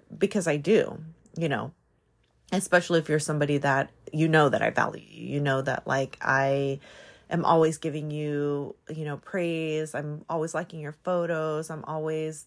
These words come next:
there in the same way. The energy is always reciprocated in those friendships. So I would like to hope that these people know that I'm just as down for them as they are for me.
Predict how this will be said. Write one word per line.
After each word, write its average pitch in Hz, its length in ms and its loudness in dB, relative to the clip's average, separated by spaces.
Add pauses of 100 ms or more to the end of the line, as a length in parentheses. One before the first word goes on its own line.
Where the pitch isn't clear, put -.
there 147 680 0 (140)
in 160 140 -6
the 160 100 -4
same 190 460 -4
way. 156 540 -4
The - 180 -6
energy 226 300 -2
is 185 100 -6
always 156 280 -4
reciprocated - 720 -12
in 143 140 -10
those 139 180 -8
friendships. - 520 -14 (420)
So 214 400 2
I 202 320 4
would 196 380 -2
like 185 340 -2
to 180 160 -10
hope 165 460 -6 (160)
that 226 320 0 (120)
these 214 280 -4
people 208 400 -6
know 185 540 -4 (440)
that 170 220 4
I'm 170 120 0
just 156 280 -2
as 160 100 -4
down 147 220 -2
for 156 100 -6
them 147 220 -4
as 143 160 -6
they 143 100 -6
are 131 200 -6
for - 140 -12
me. 143 340 -6